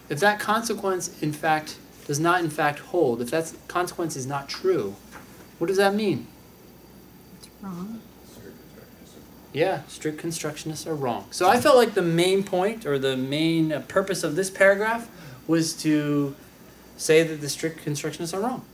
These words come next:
Speaker 1: And then the rest of the, uh, passage goes into, you know, examples, why, and so on.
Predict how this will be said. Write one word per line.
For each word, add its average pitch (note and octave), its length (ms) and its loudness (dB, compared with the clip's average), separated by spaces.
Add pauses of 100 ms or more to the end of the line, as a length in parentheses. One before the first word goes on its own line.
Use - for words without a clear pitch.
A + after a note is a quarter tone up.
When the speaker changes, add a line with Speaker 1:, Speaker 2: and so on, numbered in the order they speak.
(480)
Speaker 1:
And D#3+ 100 2
then F3+ 140 4
the E3+ 100 6
rest A#3 600 4
of D#3+ 160 4
the, D3 120 4
uh, C#3+ 460 2
passage C#3+ 460 -2
goes D3+ 220 0
into, C3+ 640 0 (800)
you C#3 100 -4
know, C3 140 -4
examples, A#2+ 720 -2
why, A2 440 0
and G#2+ 140 -10
so A2 180 -6
on. - 100 -14